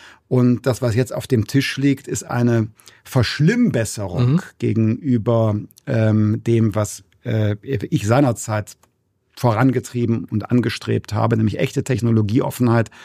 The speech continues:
Speaker 1: Wir können in die Details gehen der aktuellen europäischen Regulierung, die geplant ist. Die ist eine Verschlimmbesserung für
Speaker 2: Mhm.
Speaker 1: die deutsche Industrie, äh, weil es schneller bei den Flotten zur Elektrifizierung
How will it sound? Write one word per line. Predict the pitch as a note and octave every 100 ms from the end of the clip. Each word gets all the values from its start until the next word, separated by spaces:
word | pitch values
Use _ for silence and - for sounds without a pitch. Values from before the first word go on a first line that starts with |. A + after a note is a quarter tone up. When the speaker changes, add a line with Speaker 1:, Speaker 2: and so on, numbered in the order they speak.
| - - - -
Speaker 1:
Wir | -
können | B2 A#2+
in |
die | G#2+
Details | F#2 E2+ A2 A#2+ A#2+ -
gehen | B2+
der | A2+ A#2+
aktuellen | - C3+ - A#2
europäischen | A2+ G#2 G#2+ A#2 A2+ A#2
Regulierung, | A2+ G#2 A2 B2+ B2+
die | A#2
geplant | A#2 - B2 A#2 A2
ist. | - -
Die | C3+
ist | D3
eine | D#3 B2
Verschlimmbesserung | C3+ - E3+ D3 A2 - G#2+
für | G#2 B2
Speaker 2:
Mhm. |
Speaker 1:
die | G2+
deutsche | G#2+ G#2 A#2+
Industrie, | A2+ G2 F#2+ - A2+ C3 D3 - - - - - -
äh, | A2+ A2+
weil | A2+ A#2
es | G#2
schneller | - - D#3 F#3 E3 G#2+ F2+ -
bei | A#2
den | A2 G#2+
Flotten | - C3+ C#3 - G#2 C3 C#3
zur | - C3
Elektrifizierung | C3+ A#2+ - A#2 - A2 - C3+ G#2 G2